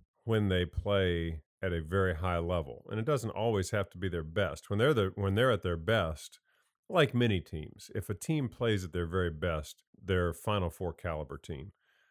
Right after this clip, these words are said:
I think this team has shown that they can take some lumps. They can lose a Kenny Williams. They can play without a Theo Pinson early in the season. They can play without Isaiah Hicks, uh, on occasion with foul trouble,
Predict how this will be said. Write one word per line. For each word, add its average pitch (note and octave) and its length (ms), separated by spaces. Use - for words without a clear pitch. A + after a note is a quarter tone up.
I C3+ 100
think C3+ 240
this A#2 220
team F#2+ 360
has F#2 220
shown F#2 680
that F2+ 280
they A#2 140
can F2+ 340
take A2+ 360
some F2+ 260
lumps. E2+ 460
They G2+ 160
can F2+ 220
lose G2 260
a F#2 60
Kenny F#2 320
Williams. E2 640
They F#2 140
can E2+ 340
play A2+ 180
without F#2+ 380
a F2 40
Theo F#2 340
Pinson F#2 480
early F2+ 280
in F2 80
the E2 80
season. F2 600
They G2 100
can F2+ 180
play A2 220
without F#2 380
Isaiah F2 400
Hicks, - 520
uh, G2+ 60
on F2 300
occasion F2+ 520
with E2+ 160
foul F2+ 300
trouble, F2 500